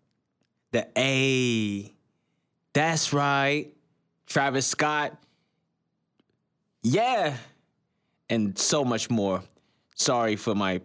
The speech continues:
horrible renditions of those ad libs, just to, <laughs> you know, give you that example. But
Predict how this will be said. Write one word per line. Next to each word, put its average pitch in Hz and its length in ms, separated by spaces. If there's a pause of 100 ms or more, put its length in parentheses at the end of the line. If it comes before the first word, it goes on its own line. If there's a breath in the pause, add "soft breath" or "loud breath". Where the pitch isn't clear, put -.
(100)
horrible 95 320
renditions 90 540
of 87 140
those 85 180
ad 85 220
libs, 73 200
just - 300
to, 85 240
<laughs> - 80
you 120 140
know, - 80
give 98 260
you 92 120
that 85 180
example. 90 480
But 123 340